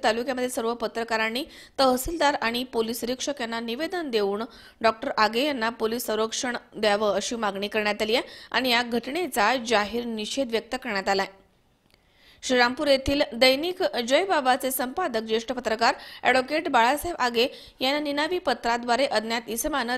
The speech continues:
धमकी दिली आहे. या धमकीपत्रामध्ये म्हटलंय की, "पेपरमधनं लय पंचायती करू नका, या पंचायती करणं थांबवा, अन्यथा तुमचा खून करून टाकू," अशी धमकी यामध्ये देण्यात आली आहे. या घटनेचे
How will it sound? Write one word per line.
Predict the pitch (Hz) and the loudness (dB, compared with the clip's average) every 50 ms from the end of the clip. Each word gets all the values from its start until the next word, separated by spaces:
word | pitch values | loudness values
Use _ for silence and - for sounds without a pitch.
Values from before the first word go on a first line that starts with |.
| 233 | -4
धमकी | 233 240 247 262 - 370 349 | -4 -4 -4 -4 -4 -6 -4
दिली | 277 311 277 - | -4 0 2 2
आहे. | 214 214 226 233 208 - - - - - - - - | 2 2 2 0 -2 -2 -4 -12 -20 -20 -14 -4 2
या | 240 233 226 226 233 - 226 226 | 6 6 6 6 4 2 -2 -4
धमकीपत्रामध्ये | 233 226 220 220 302 320 370 349 - 269 262 262 262 262 269 269 | -4 -4 -4 -6 -4 -2 -2 0 2 2 2 2 2 0 0 0
म्हटलंय | 262 262 254 311 294 240 202 214 - - - - - _ | 0 -2 -2 2 4 4 4 4 2 -4 -14 -18 -16 _
की, | - - 320 | -2 -2 -2
"पेपरमधनं | - - - 277 269 269 - 339 370 381 359 311 285 240 240 247 240 247 262 - - | 0 4 6 6 6 6 4 2 2 4 2 2 2 2 0 0 2 2 0 0 -2
लय | 240 254 254 285 339 | 0 2 2 2 2
पंचायती | 349 - 254 226 220 226 285 269 302 294 - 359 | 2 0 -2 -2 0 -2 0 0 0 0 0 -2
करू | - 277 233 220 | 0 0 0 0
नका, | 214 214 220 - 214 196 - - - - - - - | 0 -2 2 4 4 4 4 0 -8 -18 -16 -2 4
या | 233 226 | 4 4
पंचायती | 233 233 247 226 214 214 226 240 247 262 294 285 | 4 4 0 0 0 -2 -2 -2 -2 -2 -2 0
करणं | 285 269 247 247 254 262 254 | 0 0 0 0 -2 -4 -4
थांबवा, | - 226 220 262 277 240 196 190 - - - - - | -6 -6 -4 2 4 4 4 4 2 -4 -14 -8 -2
अन्यथा | - 226 226 240 277 302 285 302 269 294 | 0 0 2 2 0 0 0 0 0 0
तुमचा | 311 302 277 254 247 233 - 277 285 277 | 0 -2 -4 -4 -4 -2 -2 -2 -2 -4
खून | - - 277 320 381 | -6 -6 -6 -6 -2
करून | - 311 247 226 220 | -2 -2 -2 0 0
टाकू," | 233 226 240 - 208 196 - - - - - - | 0 0 0 0 -4 -4 -4 -8 -16 -20 -14 -4
अशी | - 247 277 - - 320 | -2 -2 -2 -2 -4 -4
धमकी | 254 247 269 247 240 226 - 285 | -2 0 0 0 -2 -6 -4 -2
यामध्ये | 269 226 226 240 226 226 233 | 0 0 0 0 0 0 2
देण्यात | 226 226 214 208 208 214 | 2 2 0 0 0 0
आली | 208 208 208 220 | 0 0 2 0
आहे. | 254 311 - - - - - - - | 0 0 0 -6 -14 -20 -10 2 6
या | 269 269 | 6 8
घटनेचे | 262 277 277 277 294 311 320 330 320 - 294 294 302 | 8 6 2 2 0 0 -2 -2 4 6 6 6 6